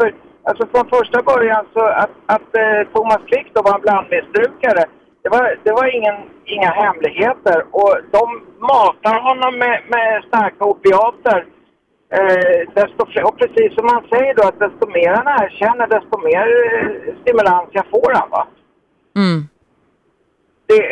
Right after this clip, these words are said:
Speaker 1: eh,
Speaker 2: Det blir som ett belöningssystem som triggas igång.
Speaker 1: Ja, visst. Och, och desto mer, desto mer han, han lyckas dikta upp och desto värre det är,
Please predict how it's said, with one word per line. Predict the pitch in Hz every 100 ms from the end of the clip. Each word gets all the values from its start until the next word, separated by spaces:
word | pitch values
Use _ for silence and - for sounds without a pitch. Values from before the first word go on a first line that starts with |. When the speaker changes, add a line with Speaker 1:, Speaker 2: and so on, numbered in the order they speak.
| 202
Speaker 1:
eh, | 208 196 196 180 170 139 -
Speaker 2:
Det | - 240
blir | 302 330
som | 330
ett | 294
belöningssystem | 277 285 254 220 208 214 - 269 247
som | 226
triggas | 208 233 196 208 214
igång. | 190 156 156 160 - _ _ _ -
Speaker 1:
Ja, | 302 359
visst. | 403 403 - _ _
Och, | 294 277
och | 285
desto | 302 - 269
mer, | 247 269 -
desto | 247 247 254
mer | 196 233 302 262
han, | 226 220
han | - 226 220
lyckas | 208 208 214 202 208
dikta | 226 - 202
upp | 233 285 -
och | 208
desto | 220 - 226
värre | 170 170 226 269 240
det | 196
är, | 285 156